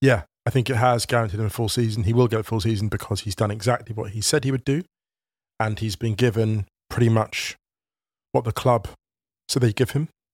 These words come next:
His signings have been really impressive, in particular Daniel James and Wan-Bissaka, a right back,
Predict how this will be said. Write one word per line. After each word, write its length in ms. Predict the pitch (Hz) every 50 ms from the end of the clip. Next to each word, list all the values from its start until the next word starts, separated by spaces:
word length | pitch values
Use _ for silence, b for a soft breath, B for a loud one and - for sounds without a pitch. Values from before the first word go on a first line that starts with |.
| _ -
His 100 | - 107
signings 400 | - - 156 175 180 170 139 110
have 80 | 120 113
been 140 | - 107 104
really 160 | 120 131 120
impressive, 560 | 107 98 - - 127 127 - - 92 98 120 - _ _ _ _ _ -
in 40 | 98
particular 480 | 107 107 - 120 120 - - - 107
Daniel 280 | 101 - 107 98 98 98
James 440 | - 101 98 95 95 95 95 - -
and 380 | - 98 92 92 92 90 - - _ _ _ _ _ _ _ _ _ _ _ _ _ _ _ _ _ _ _
Wan-Bissaka, 800 | - 110 104 101 101 - - 101 95 - - 104 101 101 101 113 -
a 60 | 104
right 200 | 104 101 98 101
back, 320 | - 101 101 - - -